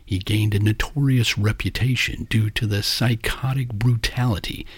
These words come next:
he employed against his enemies, including torture, mutilation, and mass murder in ways I won't even get into right now.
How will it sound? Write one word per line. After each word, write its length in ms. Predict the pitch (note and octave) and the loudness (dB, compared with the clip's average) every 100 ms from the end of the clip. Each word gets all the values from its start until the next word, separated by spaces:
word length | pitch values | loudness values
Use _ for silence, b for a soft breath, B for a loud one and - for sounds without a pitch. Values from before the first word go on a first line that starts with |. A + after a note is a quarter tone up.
| B B | B B
he 160 | F2+ F2 | -4 -2
employed 480 | E2+ - A2 F#2 | -4 -2 0 0
against 400 | F2+ - G2+ - | -2 -4 -4 -2
his 180 | G#2 G#2 - | -2 -2 0
enemies, 560 | C#3+ G#2+ D#2 - - - B B B B B - | 4 4 2 -6 -8 -12 B B B B B -6
including 580 | F2 F#2+ G#2 G#2+ G#2 G#2+ | -6 -2 0 2 2 0
torture, 720 | - - B2+ A#2 - - - B B - | -2 -2 0 0 -2 -6 -12 B B 0
mutilation, 840 | A2+ A#2 A2+ A#2+ C#3+ - - - B B | 2 4 4 4 4 2 -2 -8 B B
and 220 | - F2 G2+ | -6 -2 0
mass 340 | G2+ G#2 - | 0 0 2
murder 420 | A2 A2+ F2 F#2 - | 4 2 0 -4 -2
in 260 | A#2 A2 | 2 2
ways 480 | G#2+ A2 A2 G#2+ - | 4 4 2 0 -2
I 200 | - A#2+ | -4 -2
won't 300 | A#2 B2 A#2+ | 4 4 4
even 220 | - G2 | 0 -4
get 220 | - G#2+ | -2 2
into 360 | B2+ A2 - - | 4 4 2 -2
right 220 | F2 D#2+ | -4 -6
now. 300 | E2 - - | -8 -8 -12